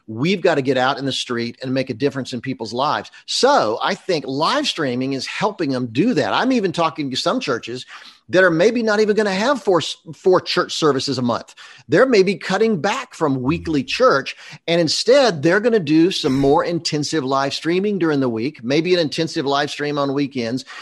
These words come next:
and only have church, m-, you know, uh, less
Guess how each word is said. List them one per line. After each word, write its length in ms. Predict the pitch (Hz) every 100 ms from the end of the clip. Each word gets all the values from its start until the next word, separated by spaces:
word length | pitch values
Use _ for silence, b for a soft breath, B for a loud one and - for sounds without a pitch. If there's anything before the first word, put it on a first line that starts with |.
| B
and 160 | 147 147
only 240 | 214 269
have 200 | 196 160
church, 440 | - 254 247 165 B B -
m-, 160 | 135 -
you 140 | 185
know, 300 | 254 196 190
uh, 140 | 107 151
less 880 | 175 170 180 247 277 185 220 -